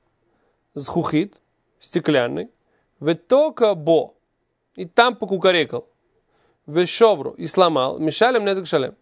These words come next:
Он платит полный ущерб за этот предмет. Вома Рав Йосеф, сказал Рав Йосеф, Амри бей Рав, сказали в, э, в Ешиве у Рава, сус шицонов, лошадь, которая заржала, вехамор шиноар, и,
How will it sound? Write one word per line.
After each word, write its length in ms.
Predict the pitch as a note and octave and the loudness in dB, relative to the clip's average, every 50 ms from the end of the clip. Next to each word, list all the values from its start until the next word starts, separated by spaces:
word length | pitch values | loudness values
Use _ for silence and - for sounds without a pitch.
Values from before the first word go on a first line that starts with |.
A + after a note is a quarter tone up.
| _ _ - | _ _ -6
Он 160 | - E3+ E3 | -6 -2 0
платит 280 | F3+ G3 G3 F#3+ - | 2 2 2 0 0
полный 260 | - G3+ G3 F#3+ F3+ D#3+ | 0 2 2 2 0 -4
ущерб 220 | C#3+ - D#3 C3+ | -4 -4 -4 -2
за 80 | B2+ B2 | -2 -4
этот 160 | A2+ - - | -4 -4 -8
предмет. 280 | B2+ C3+ E3+ - - _ _ _ _ _ _ _ _ _ _ _ _ _ _ _ _ _ _ _ _ _ _ _ _ _ _ _ | -14 -12 -12 -14 -16 _ _ _ _ _ _ _ _ _ _ _ _ _ _ _ _ _ _ _ _ _ _ _ _ _ _ _
Вома 240 | - C#3 E3 G3+ G#3+ | 0 2 2 4 4
Рав 140 | G3 F#3 D#3+ | 2 0 0
Йосеф, 380 | D3+ C#3+ C#3 C3+ C#3+ A3 A3+ - _ _ _ _ _ _ _ _ A#3+ D3 | -2 -2 -4 -4 -4 -6 -6 -8 _ _ _ _ _ _ _ _ -18 -10
сказал 260 | - - E3 E3+ F3+ | 0 4 4 4 4
Рав 120 | F3+ D#3+ | 4 0
Йосеф, 340 | C#3+ B2 A#2 A2+ - C#3 C3+ | -2 -2 -4 -4 -6 -8 -6
Амри 300 | D3 D3 D#3 F3+ F#3 F3+ | -2 0 2 2 2 2
бей 180 | E3 D3+ D#3 D#3+ | 2 2 2 2
Рав, 280 | D3 C3 A#2+ B2 F#3 - _ _ _ _ _ _ _ _ _ _ _ _ _ _ _ _ _ _ _ _ _ _ | 2 2 0 0 -4 -8 _ _ _ _ _ _ _ _ _ _ _ _ _ _ _ _ _ _ _ _ _ _
сказали 500 | _ - - C3 C3+ D3 E3 E3+ E3+ D#3+ | _ -8 -4 0 2 2 2 2 0 -2
в, 180 | C#3 C3+ C3 | -4 -4 -4
э, 800 | C3+ C#3 C3+ B2+ B2+ B2 A#2+ A#2+ A#2 A#2 A2+ A2+ A2+ A2+ A2+ A#2 | -2 -2 0 0 0 0 2 2 0 0 0 -2 -2 -4 -6 -8
в 160 | A#2+ B2 B2 C3+ | -8 -8 -6 -4
Ешиве 460 | C3 C3 C3+ B2 - - F#3 E3+ D#3 | -2 -2 -2 -2 0 0 2 2 2
у 40 | C#3+ | 2
Рава, 220 | B2+ A2+ G#2+ A#2 | 2 0 -2 -4
сус 380 | A2 - - A#3+ A#3+ - - - | -6 -4 -4 -4 -4 -4 -6 -6
шицонов, 640 | - - E3+ D#3 - - D#3+ C3+ B2 A#2+ C#3+ F#3 - - _ _ _ _ _ _ _ _ _ _ _ _ _ _ _ _ _ _ _ _ _ _ | -2 -2 -2 -2 2 4 4 4 4 2 -4 -6 -8 -12 _ _ _ _ _ _ _ _ _ _ _ _ _ _ _ _ _ _ _ _ _ _
лошадь, 280 | - E3 G3 F#3 F#3 E3+ | -2 0 0 0 -2 -4
которая 280 | E3+ D#3+ E3 D#3+ D#3+ D3 | -4 -2 0 0 2 2
заржала, 540 | D3 C#3+ C3 B2 B2+ A#2 A2 A2+ A#2+ - B2 | 2 0 0 0 0 0 0 0 -2 -2 -2
вехамор 540 | C#3+ D3+ - - D#3 D#3+ F3+ G#3 A#3 A3 F#3+ | -2 0 4 4 4 4 4 2 0 0 -2
шиноар, 640 | - - F3 D#3+ C#3 A#2+ A2+ A2 A2+ B2 D#3 - _ _ _ _ | -2 -2 0 0 2 0 0 0 -2 -2 -4 -6 _ _ _ _
и, 560 | - E3 E3+ F3 F3 E3+ E3 D#3 C#3+ - - | -4 -2 0 2 2 2 0 -2 -4 -6 -10